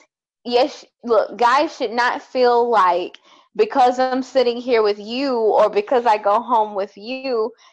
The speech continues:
everything is all good. No, it's not, keep your eyes, it's like you're in a classroom. Keep your eyes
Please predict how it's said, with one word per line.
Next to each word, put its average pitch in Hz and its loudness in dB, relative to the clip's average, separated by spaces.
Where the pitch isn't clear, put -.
everything 226 2
is 208 -4
all 196 4
good. 175 0
No, 294 2
it's 302 -2
not, 311 -2
keep 339 4
your 277 2
eyes, 247 2
it's 254 -2
like 262 2
you're 247 -8
in 214 -10
a 202 -10
classroom. 208 -2
Keep 277 -14
your 226 0
eyes 220 0